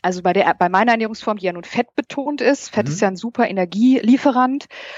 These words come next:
Speaker 1: Und ich habe auch schon im Rückblick gesagt, wenn ich mich nicht so ernähren würde, wie ich mich ernähren würde, würde ich dieses, äh, Geschäftsmodell von auf der einen Seite <laughs> Freiberuflerin zu sein und auf der anderen Seite noch Sidepreneurin, das würde ich überhaupt nicht hinkriegen.
Speaker 2: Mhm. Mhm. Nee,
Speaker 1: Weil
Speaker 2: ich
Speaker 1: ich eben
Speaker 2: merk's auch
Speaker 1: super
Speaker 2: selber.
Speaker 1: ernährt bin, weißt
Speaker 2: Mhm.
Speaker 1: du?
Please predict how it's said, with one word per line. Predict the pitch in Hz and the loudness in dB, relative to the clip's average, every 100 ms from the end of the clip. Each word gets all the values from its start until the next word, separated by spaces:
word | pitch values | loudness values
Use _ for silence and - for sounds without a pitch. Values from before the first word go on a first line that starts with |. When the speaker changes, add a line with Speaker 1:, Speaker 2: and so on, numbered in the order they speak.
| - | -14
Speaker 1:
Und | - 196 | -6 0
ich | 220 | 2
habe | 202 | 2
auch | 202 | 0
schon | 208 220 | -2 -4
im | 202 | -2
Rückblick | 190 233 - 233 | -2 -4 -2 -2
gesagt, | 220 208 208 - | 2 2 2 2
wenn | 220 | 2
ich | 247 240 | 2 -4
mich | 233 | -4
nicht | 220 | -2
so | 202 | -2
ernähren | - 175 175 220 254 | -2 0 2 2 2
würde, | 208 202 190 | -2 -6 -6
wie | 180 | -12
ich | 185 | -12
mich | 185 - | -12 -8
ernähren | 147 165 196 240 | -6 0 2 2
würde, | 190 185 165 | 0 -6 -8
würde | 175 185 | -8 -8
ich | - | -10
dieses, | 185 170 170 - - | -10 -8 -8 -8 -4
äh, | 160 160 | -2 -2
Geschäftsmodell | 175 - 214 - 240 208 190 196 | 0 0 0 -2 -2 2 4 4
von | 190 | 0
auf | 170 - | -2 0
der | 165 | 0
einen | 139 165 214 | 0 -2 0
Seite | 196 196 - | 2 2 0
<laughs> | 185 160 | 0 2
Freiberuflerin | 233 240 226 220 214 240 | 2 0 -4 0 0 -2
zu | 226 | -2
sein | 208 208 | 2 0
und | 196 | 0
auf | - | -6
der | - | -4
anderen | - 220 202 | -2 -2 0
Seite | 185 190 | 0 0
noch | 180 | -10
Sidepreneurin, | - 202 285 - 196 185 208 - - - | -4 -2 -2 -2 -8 -8 -10 -12 -20 -20
das | - | -18
würde | 170 | -14
ich | 143 | -10
überhaupt | 139 | -10
nicht | 139 - | -12 -18
hinkriegen. | 143 - 107 104 107 - | -14 -10 -8 -8 -12 -14
Speaker 2:
Mhm. | 120 | -6
Mhm. | 110 107 113 | -4 -4 0
Nee, | |
Speaker 1:
Weil | 147 175 | 2 2
Speaker 2:
ich | 175 | 0
Speaker 1:
ich | |
eben | 175 127 | 0 -2
Speaker 2:
merk's | 123 - | 0 -2
auch | - | 0
Speaker 1:
super | 226 | 2
Speaker 2:
selber. | 131 110 | 2 2
Speaker 1:
ernährt | 180 - | 2 0
bin, | - 165 | -4 -4
weißt | 123 190 | 0 0
Speaker 2:
Mhm. | |
Speaker 1:
du? | 113 | 0